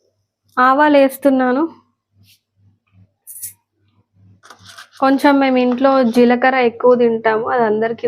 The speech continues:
తెలుసు. జీలకర్ర కూడా వేస్తున్నాను, కొంచెం పప్పులు కూడా వేస్తున్నాను.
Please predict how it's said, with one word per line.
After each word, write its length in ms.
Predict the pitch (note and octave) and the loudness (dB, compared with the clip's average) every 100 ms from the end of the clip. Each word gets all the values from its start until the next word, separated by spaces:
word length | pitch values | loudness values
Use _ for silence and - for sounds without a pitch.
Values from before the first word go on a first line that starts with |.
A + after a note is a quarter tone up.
| A3+ | -2
తెలుసు. 260 | A3 - D#4 - - - - _ A#3 | -2 -8 -10 -10 -20 -20 -20 _ -2
జీలకర్ర 400 | A#3 B3 B3 B3 A#3+ | 0 0 0 0 0
కూడా 140 | A#3 A3+ | -2 -2
వేస్తున్నాను, 720 | A3 A3 - A#3 A3 A3 A3 D4 - - - - - - - | -2 -6 -6 -2 -2 -2 -4 -8 -10 -12 -14 -14 -12 -10 -4
కొంచెం 360 | B3+ A#3+ A#3+ A#3+ A#3+ A#3+ | -2 0 0 0 0 -4
పప్పులు 380 | A#3 - C4 B3+ | -8 -4 -2 0
కూడా 120 | B3 A#3 | 2 0
వేస్తున్నాను. 600 | A#3 - A#3 A3+ A3 | -2 -2 0 0 -2